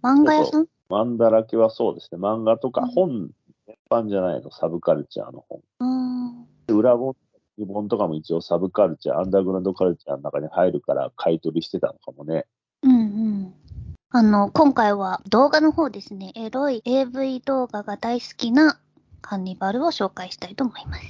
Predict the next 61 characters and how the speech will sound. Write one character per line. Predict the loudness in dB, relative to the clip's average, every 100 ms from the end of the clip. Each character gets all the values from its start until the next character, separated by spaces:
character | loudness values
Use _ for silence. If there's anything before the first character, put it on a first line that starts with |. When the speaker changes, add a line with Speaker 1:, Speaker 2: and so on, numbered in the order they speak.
| -20 _ _ 4
Speaker 1:
第 | 4 6
二 | 6 4
の | -2 -2
バ | -4
ト | 2 6
ン | 6
ル | 6 2
ー |
ジ | -2
ュ | -6
キ | -4
ラ | -4 -4
ー、 | _ -16
シ | -2 2
ョ | 4
ー | 4
ン・ |
ヴ | 4 4
ィ |
ン | 4
セ | 4 2
ン | 0
ト・ | -4
ギ | -2 -2
リ | -2
ス | -4 -2
を | -2
紹 | -2 -4 -6
介 | -8 -8
し | -6 -4
ま | -2 -4
す。 | _ _ _ _ _ 0
Speaker 2:
は | 0
い。 |
Speaker 1:
バ |
ト | 4 6 6
ン | 4
ル | 4 4 4
ー |
ジ | 2 -2
ュ |
と | 0 -4
い | 0
う | 0
の | 0
は | 0 0 -2 -16 -2
ア | 2
メ | 2
リ | 0
カ・ | -2 -2 _
ル | 0 2
イ | 2
ジ | 2
ア | 4
ナ | 4
州 | 2 0 4
の | 4
州 | 2 -2 -2
都 | -4
で | -12 -18
す。 | -20